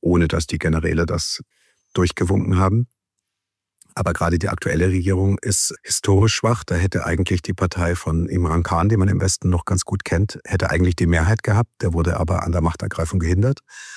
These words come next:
Und Shehbaz Sharif ist kein starker gewählter Präsident. Das Militär hat dann, kann man sagen, sowieso Sagen. Aber wie in allen Ländern, gerade in Südasien, wo ich ja arbeite,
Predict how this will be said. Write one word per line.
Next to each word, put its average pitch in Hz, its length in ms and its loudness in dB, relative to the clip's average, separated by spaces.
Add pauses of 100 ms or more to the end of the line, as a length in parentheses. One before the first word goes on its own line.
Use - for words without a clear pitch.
(440)
Und 90 460 0 (460)
Shehbaz 87 440 -2
Sharif 87 340 0
ist - 180 -4
kein 87 200 0
starker 90 520 -2
gewählter 104 580 0 (160)
Präsident. 107 560 -2 (760)
Das 95 180 -2
Militär 90 420 2
hat 87 160 -2
dann, 80 220 -2 (220)
kann - 120 -4
man 90 100 2
sagen, 82 200 2
sowieso 85 400 2
Sagen. 110 520 0 (100)
Aber 90 480 -2 (260)
wie 95 120 0
in 95 100 2
allen 90 240 2
Ländern, 107 420 4 (540)
gerade 92 280 -2
in 95 120 0
Südasien, 98 520 2
wo 92 120 2
ich 92 100 -2
ja 90 160 0
arbeite, 90 520 0